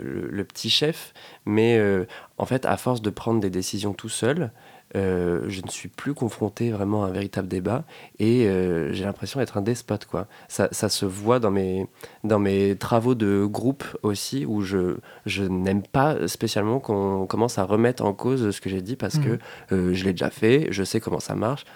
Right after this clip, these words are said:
Speaker 1: tu vas pas m'apprendre, euh, comment ça fonctionne, quoi. Et c'est complètement con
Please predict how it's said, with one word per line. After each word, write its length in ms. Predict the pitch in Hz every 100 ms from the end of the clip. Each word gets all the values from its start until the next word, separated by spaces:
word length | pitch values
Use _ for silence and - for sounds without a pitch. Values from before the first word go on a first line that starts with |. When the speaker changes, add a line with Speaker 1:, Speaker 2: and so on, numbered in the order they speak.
| - _
Speaker 1:
tu 120 | -
vas 40 |
pas 120 | 92 113
m'apprendre, 360 | 101 - 113
euh, 220 | 101 95 92
comment 200 | 104 110
ça 200 | 113 107
fonctionne, 400 | 120 110 98 95
quoi. 160 | - - -
Et 20 | 82
c'est 140 | -
complètement 340 | - 92 107
con 280 | 120 - 135